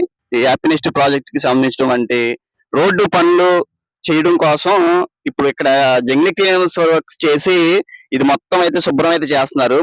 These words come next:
మనమైతే ఇప్పుడు ఇటు అయితే వచ్చామన్నమాట. చూశారు కదా ఎలా అయితే ఉందో. ఇటు నుంచి మనం ఇప్పుడు ఆ చివరి దాకా అయితే వెళ్ళి మీకు అక్కడ జరుగుతున్నది అయితే చూపిస్తాను. ప్లీజ్ అండి, మనం ఎంతో కష్టపడి ఈ అమరావతి వీడియో చేయడం కోసం అని చెప్పి ఈ అమరావతి వచ్చి మీకోసం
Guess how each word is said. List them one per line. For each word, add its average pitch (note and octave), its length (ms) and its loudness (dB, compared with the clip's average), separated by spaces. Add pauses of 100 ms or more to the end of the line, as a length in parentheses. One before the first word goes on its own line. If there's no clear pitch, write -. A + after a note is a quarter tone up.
మనమైతే C#3+ 340 0
ఇప్పుడు C#3+ 160 -4
ఇటు B2 180 -4
అయితే E3+ 200 0
వచ్చామన్నమాట. B2+ 540 0 (640)
చూశారు E3+ 300 0
కదా D#3 200 2
ఎలా C#3+ 180 2
అయితే C#3+ 160 -2 (100)
ఉందో. C3 220 0 (600)
ఇటు C3 220 -4
నుంచి E3 220 0 (160)
మనం D#3+ 280 0
ఇప్పుడు C#3+ 180 -2
ఆ - 100 0
చివరి D#3 260 0
దాకా E3+ 180 0
అయితే D3 160 -4
వెళ్ళి E3+ 140 0
మీకు D3+ 260 0
అక్కడ C3 160 -2 (180)
జరుగుతున్నది D#3 400 0
అయితే C#3+ 140 -8
చూపిస్తాను. C3 440 -2 (460)
ప్లీజ్ F#3+ 260 0
అండి, G#3+ 160 0 (120)
మనం F3 200 2
ఎంతో G3 160 -2 (120)
కష్టపడి F3 440 -2
ఈ - 100 2
అమరావతి E3 420 0
వీడియో D#3+ 240 0
చేయడం D3+ 300 0
కోసం D3 240 -2
అని C#3+ 100 2
చెప్పి D3+ 280 -2 (260)
ఈ - 100 0
అమరావతి D3 460 0 (680)
వచ్చి - 220 -2 (120)
మీకోసం C#3 520 0